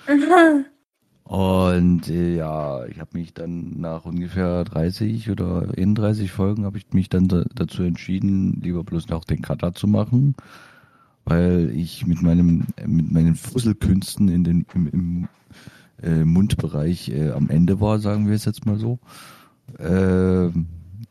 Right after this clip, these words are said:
Speaker 2: hab ich dann das Zepter an Julian übergeben und hab gehört, das läuft eigentlich ganz gut so.
Speaker 1: Ja, bis jetzt ja.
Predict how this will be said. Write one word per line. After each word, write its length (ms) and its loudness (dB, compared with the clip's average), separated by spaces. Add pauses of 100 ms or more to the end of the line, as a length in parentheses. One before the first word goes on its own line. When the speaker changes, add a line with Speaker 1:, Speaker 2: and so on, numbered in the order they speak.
(360)
Speaker 2:
hab 220 -2
ich 100 -6
dann 300 4
das 400 -6
Zepter 380 -2
an 120 2
Julian 360 2
übergeben 600 -2
und 400 -4 (240)
hab 300 -2
gehört, 300 2
das 260 -8 (180)
läuft 340 0
eigentlich 280 -6
ganz 240 -6
gut 160 -4
so. 160 -18 (720)
Speaker 1:
Ja, 260 -8
bis 240 -10
jetzt 240 -12
ja. 380 -6